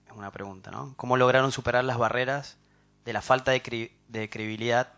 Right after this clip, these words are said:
en la R C E de directivos o públicos? ¿O cómo lo, lo logran día a día o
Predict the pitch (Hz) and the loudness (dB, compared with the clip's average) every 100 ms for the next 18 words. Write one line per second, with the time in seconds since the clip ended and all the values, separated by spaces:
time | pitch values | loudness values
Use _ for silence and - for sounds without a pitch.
0 | - 113 107 113 120 117 113 123 151 _ | -12 -6 -2 -2 -4 -6 -6 -8 -10 _
1 | _ _ _ _ - 110 107 107 - 135 | _ _ _ _ -16 -14 -12 -14 -8 -4
2 | 147 156 147 - 117 123 135 131 127 131 | -2 -2 -6 -8 -8 -6 -8 -8 -8 -10
3 | 139 151 - _ _ _ _ _ - - | -12 -14 -20 _ _ _ _ _ -18 -10
4 | 120 123 117 117 - 110 110 120 131 127 | -4 -2 -2 -4 -12 -12 -4 -2 0 0
5 | 123 123 117 123 135 135 143 113 107 104 | -2 -4 -4 -4 -4 -2 -4 -6 -14 -18